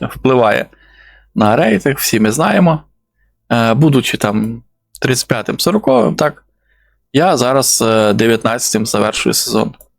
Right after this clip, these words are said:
Це вже, е, всі зайшли, всі вже забрали нагороди. Це вже не, не перший день. От, і ось, е, з таким невеличким відривом.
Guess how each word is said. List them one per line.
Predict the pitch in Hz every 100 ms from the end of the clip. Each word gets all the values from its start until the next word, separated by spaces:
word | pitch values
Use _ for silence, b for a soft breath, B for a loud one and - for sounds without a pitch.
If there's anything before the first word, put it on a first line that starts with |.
| _ _ _ _ -
Це | 151
вже, | 120 117 110 104 - b b b b b 117
е, | 104 101 98 - - _ _ _ _ _ _ _ _ _ _ _ _ _ _ _ _ _ _ _ _ _ _ _ -
всі | 131
зайшли, | 104 101 170
всі | 165 -
вже | 120 110
забрали | 113 110 104
нагороди. | 95 117 165 214 151 - b b b b
Це | b 110
вже | 110
не, | 104 104
не | 107 107
перший | 156 160 160
день. | 139 131 139 b b b b b -
От, | - -
і | 165
ось, | 135 135 -
е, | 120 113 107 64 64 - _ _ _ _ _ -
з | -
таким | 220 - 101 - _ _ _ _
невеличким | 123 120 107 - -
відривом. | 123 165 123 110